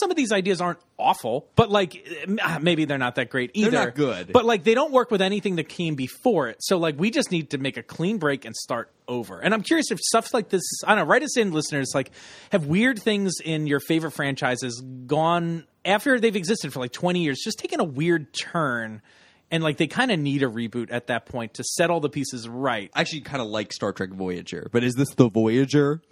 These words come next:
Speaker 2: pieces? Like, we wanna do a new show, but we don't want it to be like the other ones. So let's send them to a different quadrant of the galaxy where they're,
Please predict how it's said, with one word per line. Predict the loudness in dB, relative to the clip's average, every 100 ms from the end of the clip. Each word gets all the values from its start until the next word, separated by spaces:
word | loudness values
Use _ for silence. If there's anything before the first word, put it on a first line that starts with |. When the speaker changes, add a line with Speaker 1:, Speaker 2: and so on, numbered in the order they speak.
| -2
Speaker 2:
pieces? | -2 0 0
Like, | 4
we | 4
wanna | 4
do | 4 4
a |
new | 4 4
show, | 4 4 4
but | 2
we | 2 2
don't | 2
want | 0
it | 0
to |
be | 2
like | 2 0
the | 0
other | 0
ones. | -4 -6 -8 -12 -16 -18 -12
So | -6 -4
let's | -4 -4 -2
send | 0 -2
them | -4
to | -2 -2
a |
different | 0 -2 -4
quadrant | 0 0 0 -4
of |
the | -4
galaxy | -2 0 0 -2 -2 -2
where | 0 0
they're, | 0 -2